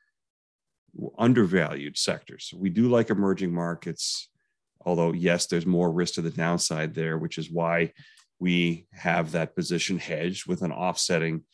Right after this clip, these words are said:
um, short S and P position, uh, which we, uh, you know, th-, we think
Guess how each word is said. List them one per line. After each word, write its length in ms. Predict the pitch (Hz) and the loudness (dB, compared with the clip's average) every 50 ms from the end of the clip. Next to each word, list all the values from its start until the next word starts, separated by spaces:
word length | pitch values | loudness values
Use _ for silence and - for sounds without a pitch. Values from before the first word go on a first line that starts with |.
| _ _ _ _ _ - - | _ _ _ _ _ -4 0
um, 400 | 87 85 82 80 78 78 78 - | 2 2 4 2 2 0 -4 -6
short 480 | - - - - 104 92 101 120 120 - | -6 -2 2 4 6 6 6 4 2 0
S 220 | - 92 92 - - | -2 -2 -2 -2 -4
and 100 | 85 - | -6 -4
P 160 | - 110 98 | 0 0 -2
position, 640 | 92 - - 80 78 78 73 - - 85 104 131 - _ _ _ _ - _ _ _ _ _ _ _ - - - | -2 -2 -6 -6 -6 -6 -6 -6 -8 -8 -10 -10 -12 _ _ _ _ -20 _ _ _ _ _ _ _ -16 -10 -4
uh, 300 | - 87 85 82 80 80 | -2 0 2 4 2 4
which 300 | 80 92 87 - - 92 | 4 2 2 2 0 0
we, 420 | 90 85 82 80 76 71 - - | 2 2 2 2 0 -2 -4 -6
uh, 160 | 69 82 - - | -6 -6 -6 -4
you 160 | - 95 95 | 0 0 0
know, 120 | 82 76 | 0 0
th-, 300 | 76 - - - - - - - - | -4 -6 -14 -20 -20 -20 -20 -14 -4
we 220 | 104 110 113 123 | 2 4 6 6
think 380 | 123 - - - 76 80 - - | 6 4 0 -2 -2 -2 -4 -6